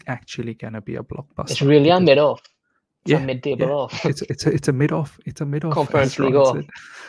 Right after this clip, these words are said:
Speaker 1: It's, it's a mid-table proper crunch match,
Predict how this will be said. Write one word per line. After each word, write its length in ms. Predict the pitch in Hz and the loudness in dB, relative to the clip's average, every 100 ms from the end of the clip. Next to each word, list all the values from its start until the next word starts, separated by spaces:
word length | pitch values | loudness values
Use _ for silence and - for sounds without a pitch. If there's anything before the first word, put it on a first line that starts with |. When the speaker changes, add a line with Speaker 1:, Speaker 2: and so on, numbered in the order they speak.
| - - | -16 -8
Speaker 1:
It's, 200 | 139 - | -8 -6
it's 240 | - - | -10 -10
a 40 | 139 | -10
mid-table 840 | 127 147 147 - 139 131 135 131 _ | -8 -8 -8 -6 -6 -4 -6 -6 _
proper 560 | - - 139 117 - 117 - | -10 -4 -4 -4 -8 -10 -10
crunch 500 | - 135 120 117 - | -10 -6 -6 -8 -8
match, 340 | 110 107 - | -8 -8 -14